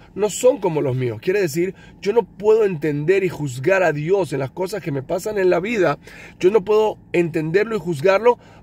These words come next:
bajo los patrones de mi mente, bajo los patrones de lo que yo entiendo y yo capto. Porque yo como ser humano estoy limitado a las dimensiones materiales del mundo, que son el tiempo, el espacio. Dios es atemporal.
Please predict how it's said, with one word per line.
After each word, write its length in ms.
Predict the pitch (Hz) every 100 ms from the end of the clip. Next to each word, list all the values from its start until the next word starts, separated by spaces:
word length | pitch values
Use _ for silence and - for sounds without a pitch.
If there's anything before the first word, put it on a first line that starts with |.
| -
bajo 300 | 175 165 165
los 160 | 151
patrones 640 | - 156 135 180 196 240 202
de 80 |
mi 140 | 170 151
mente, 440 | 147 202 208 165
bajo 240 | 131 131 147
los 140 | 139
patrones 500 | 147 139 156 202 - - -
de 120 | 156 151
lo 120 | 147
que 140 | 151
yo 160 | 139 196
entiendo 340 | 190 208 208
y 60 | 190
yo 160 | 190
capto. 380 | 160 208 214 - - - -
Porque 440 | - 175 151 151 120 -
yo 180 | 165 220
como 180 | 220
ser 140 | 165 185
humano 220 | 180 190
estoy 260 | 175 190 190
limitado 580 | 185 180 156 175 175
a 20 | 180
las 120 | 175
dimensiones 680 | 170 165 143 170 180 185 - - - _ _
materiales 720 | - 156 160 160 160 185 196 185
del 120 | 170
mundo, 360 | 175 202 185
que 80 | 156
son 200 | 135 151
el 160 | 143 120
tiempo, 640 | 151 175 165 135 143 131 - -
el 160 | - 135
espacio. 640 | 120 170 170 - 147 127 - - _
Dios 460 | 127 143 160 196 - - -
es 240 | 143 - -
atemporal. 960 | 156 175 180 165 131 143 180 226 165